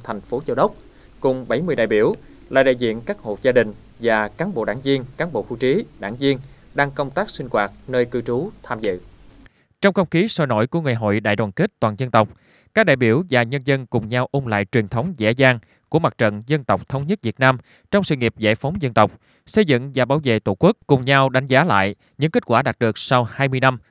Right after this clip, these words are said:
tổ chức ngày hội. Khóm Châu Long tám có sáu trăm lẻ chín hộ với hai ngàn năm trăm sáu mươi lăm nhân khẩu,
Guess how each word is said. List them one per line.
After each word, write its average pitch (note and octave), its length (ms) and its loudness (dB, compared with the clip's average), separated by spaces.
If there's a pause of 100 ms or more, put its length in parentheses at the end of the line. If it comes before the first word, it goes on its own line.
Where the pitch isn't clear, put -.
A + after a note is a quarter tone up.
tổ G#2+ 200 2
chức G#3+ 160 -2
ngày A#2 100 0
hội. G#2 280 2 (480)
Khóm G3+ 240 -2
Châu F3 120 2
Long C3+ 140 -2
tám C#3+ 300 0
có - 80 -4
sáu F3 180 -2
trăm B2+ 180 -2
lẻ A2 120 0
chín E3+ 160 -6
hộ G#2 320 2 (320)
với G3+ 120 2
hai D3+ 160 0
ngàn G#2+ 260 0
năm B2 140 -6
trăm A#2+ 200 -2
sáu - 140 -6
mươi E3+ 120 -4
lăm A#2 140 -2
nhân A#2 120 -4
khẩu, A2 340 2